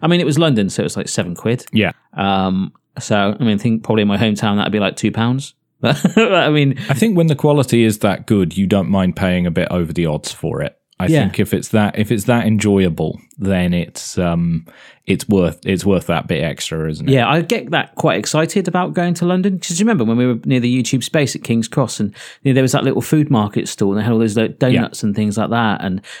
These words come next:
Speaker 1: and there was this thing called The Deli that did this, like, in-, incredible, like, pastrami sandwich and just, oh, unbelievable. Just, yeah.
Speaker 2: Yeah.
Speaker 1: I think that's that cool thing. I mean, the closest thing to me is probably Bristol as a city. And I was there the other day and they've got, there's a real sort of foodie buzz around there, loads of different cultures and,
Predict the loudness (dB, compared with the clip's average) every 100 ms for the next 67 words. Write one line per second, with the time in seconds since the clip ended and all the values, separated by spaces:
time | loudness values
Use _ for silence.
0 | -4 0 2 0 -2 -2 0 0 -2 2
1 | 2 4 2 0 -2 -2 -4 -4 -4 -4
2 | -4 -8 -8 -2 0 2 0 -2 -8 -4
3 | 0 0 0 -2 -2 0 -2 -2 -4 -6
4 | -10 -12 -14 -14 _ _ -4 -4 -6 -4
5 | -2 0 0 -2 -4 -12 -14 _ _ -14
6 | -14 -14 -4 0 0 0 2 2 0 -2
7 | 0 0 0 -2 0 -2 2 0 2 0
8 | 0 -2 -2 -2 -2 -2 0 0 0 -4
9 | 0 0 0 -2 -2 0 0 -2 -4 -4
10 | -2 -4 -6 -20 -8 -2 0 2 2 2
11 | 2 2 2 4 2 0 0 0 -2 -2
12 | 0 0 0 0 -4 0 0 2 2 0
13 | 0 -2 0 0 2 2 2 0 -4 -8
14 | -4 -2 0 -2 -2 -2 -4 -12